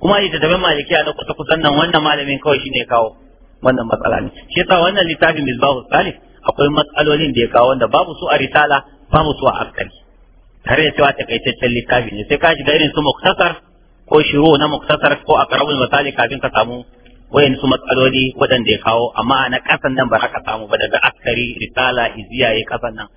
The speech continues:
ba za ka samu wayannan matsalolin ba, amma shi ya kawo wannan matsala din, kuma idan mun zo kanta za mu yi ƙarin bayani insha Allah.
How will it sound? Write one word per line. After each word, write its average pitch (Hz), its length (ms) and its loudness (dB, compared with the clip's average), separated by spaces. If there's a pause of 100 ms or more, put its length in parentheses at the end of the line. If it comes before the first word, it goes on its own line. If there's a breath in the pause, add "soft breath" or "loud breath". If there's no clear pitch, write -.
(220 soft breath)
ba 110 80 0
za 123 100 4
ka 117 140 -2
samu 110 240 2
wayannan 104 240 -2
matsalolin 104 340 -4
ba, 101 140 -2
amma 127 180 4
shi 165 220 -4
ya 170 160 4
kawo 156 240 2
wannan 117 180 -4
matsala 117 400 0
din, 143 140 -2 (340 loud breath)
kuma 127 160 2
idan 120 220 2
mun 123 160 4
zo 123 160 4
kanta 123 240 0
za 110 120 4
mu 113 60 -6
yi 104 80 -8
ƙarin 107 300 -4
bayani 104 260 -2
insha - 240 -4
Allah. 95 240 -10